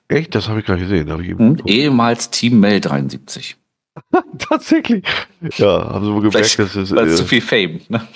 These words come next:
Speaker 1: dass sie nicht so die klügsten <laughs> waren, zumindest auf der, an der Stelle jedenfalls nicht. Ach, wie geil. Genau, da war vor-, ich meine, das fällt, aber ich verstehe das manchmal. Du kopierst ja diese Daten da in deine About-Seite.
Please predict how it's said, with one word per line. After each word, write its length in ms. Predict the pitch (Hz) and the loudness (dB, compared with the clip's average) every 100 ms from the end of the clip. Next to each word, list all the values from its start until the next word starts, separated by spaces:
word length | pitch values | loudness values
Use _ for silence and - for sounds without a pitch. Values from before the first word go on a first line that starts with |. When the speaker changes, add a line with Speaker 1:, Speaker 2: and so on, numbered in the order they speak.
| - _ | -20 _
Speaker 1:
dass 240 | - 120 - | -2 -2 2
sie 100 | 151 | 0
nicht 260 | 120 135 | 2 2
so 100 | - | 2
die 120 | 117 - | 2 2
klügsten 520 | - 127 - - 98 | 0 -2 -2 -4 -2
<laughs> 120 | - | -2
waren, 280 | 151 - 139 - 107 - | -2 -2 -4 -4 -6 -10
zumindest 360 | - 95 107 120 | -8 -2 0 2
auf 160 | 92 - | 0 0
der, 260 | 190 - | 0 2
an 80 | 104 | 0
der 160 | 98 113 | 0 0
Stelle 300 | - 98 92 | 0 2 4
jedenfalls 440 | 87 87 85 - | 2 0 -2 -2
nicht. 220 | 107 117 - - - - - - - | -2 -2 -6 -16 -14 -14 -16 -16 -8
Ach, 300 | 113 123 113 | -4 -2 -2
wie 100 | 95 | 0
geil. 460 | 95 95 92 85 - - - - - - | 2 2 2 0 -8 -20 -20 -20 -16 -6
Genau, 340 | 127 160 110 - 151 - | 0 2 0 -2 -8 -6
da 200 | - 131 | -6 -4
war 160 | 127 | -4
vor-, 280 | 123 - - | -2 0 0
ich 240 | - 113 117 | 0 -2 0
meine, 140 | 127 | 0
das 120 | 120 | 0
fällt, 440 | - - 160 175 - | -4 0 0 2 -2
aber 160 | - | -4
ich 120 | - | -6
verstehe 300 | - - - | -4 -4 0
das 140 | 143 - | -2 0
manchmal. 380 | 87 80 104 98 - | -2 -2 -4 -6 -4
Du 80 | 110 | -4
kopierst 480 | 98 - - 180 - | -2 -2 0 0 2
ja 80 | 151 | -2
diese 220 | 123 101 | 0 0
Daten 440 | 87 107 135 - 135 | 0 0 -2 -2 -2
da 180 | 120 | 0
in 100 | 110 | 0
deine 260 | 110 107 107 | 0 0 2
About-Seite. 840 | 98 98 80 82 - 73 76 - | 0 0 -2 -2 -4 -4 -4 -8